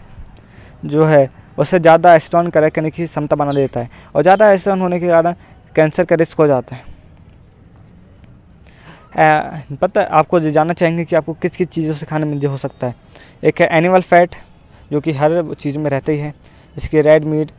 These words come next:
हाई fat dairy products और बहुत सारी चीज़ें, मतलब सर मीट की और डेयरी प्रोडक्ट्स, आप ये समझ सकते हैं। आपको, आपको ये जानना चाहेंगे कि दूध तो अच्छी चीज़ रहती है, लेकिन फिर भी हमें क्यों नहीं खाना चाहिए? बात ये है कि दूध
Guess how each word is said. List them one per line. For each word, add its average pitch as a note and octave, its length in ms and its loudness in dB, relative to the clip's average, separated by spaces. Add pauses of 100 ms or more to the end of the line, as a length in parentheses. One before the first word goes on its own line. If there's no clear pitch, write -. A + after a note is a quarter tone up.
(100)
हाई D3+ 180 2
fat D#3+ 260 2
dairy D#3 220 2
products D3+ 540 0 (640)
और E3 120 2
बहुत F#3+ 240 0
सारी A3 140 -2
चीज़ें, B2+ 280 -8 (340)
मतलब D3 240 -4
सर - 200 -10
मीट D#3+ 260 -6
की F#3+ 100 -6
और G3 100 -4
डेयरी C#3+ 380 -6
प्रोडक्ट्स, - 460 -12
आप - 80 -16
ये C#3 200 -4 (120)
समझ C#3+ 160 -4
सकते - 300 -10
हैं। B2 80 -18 (1600)
आपको, F3 240 -2 (340)
आपको D3 200 -2
ये F3 60 0
जानना E3+ 240 -2
चाहेंगे C#3 420 -6 (480)
कि E3 260 -2
दूध D3+ 280 -6
तो G3 60 0
अच्छी F#3 220 -6
चीज़ D#3 260 -10
रहती C#3+ 220 -10
है, D3 60 -8
लेकिन D#3 160 -10
फिर E3+ 140 -10
भी E3+ 60 -10
हमें F3 120 -10
क्यों F#3 120 -8
नहीं F3+ 100 -10
खाना D3+ 180 -10
चाहिए? B2+ 280 -16 (640)
बात G3 260 0
ये A3+ 160 2
है B2+ 180 -10 (140)
कि F#3 60 -4
दूध G#3 340 -2